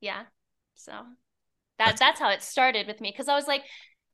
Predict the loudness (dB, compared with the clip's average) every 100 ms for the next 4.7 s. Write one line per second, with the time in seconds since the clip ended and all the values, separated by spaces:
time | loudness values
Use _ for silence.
0 | -2 0 2 2 2 2 2 2 2 2
1 | 2 2 0 -2 2 2 2 -2 -6 -4
2 | -4 -4 -8 -6 -6 -6 -10 -8 -8 -8
3 | -10 -12 -12 -14 -16 -18 -14 -14 -14 -20
4 | -16 -14 -14 -12 -12 -14